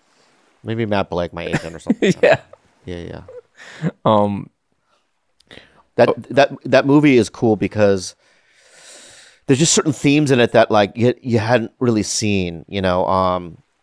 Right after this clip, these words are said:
Speaker 1: the whole, that whole gimp scene, for instance, right? I know, I, you know, when I was a kid,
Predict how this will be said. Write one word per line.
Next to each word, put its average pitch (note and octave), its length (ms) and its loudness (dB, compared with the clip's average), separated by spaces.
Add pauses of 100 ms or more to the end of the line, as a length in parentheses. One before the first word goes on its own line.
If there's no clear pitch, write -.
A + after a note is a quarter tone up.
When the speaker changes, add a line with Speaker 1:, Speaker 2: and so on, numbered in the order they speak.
(1120)
Speaker 1:
the A2+ 120 2
whole, A#2 760 4
that A2 240 0
whole B2+ 160 4
gimp A2 340 -2
scene, F#2 320 -4
for F2 160 -6
instance, E2 520 -12
right? F#2+ 340 -2 (540)
I D#3 100 2
know, D#3 200 2 (100)
I, C#3+ 60 4
you D3 120 2
know, C#3+ 60 4
when C3+ 140 2
I C#3+ 40 4
was D#3+ 120 2
a D#3 60 -4
kid, A2+ 540 2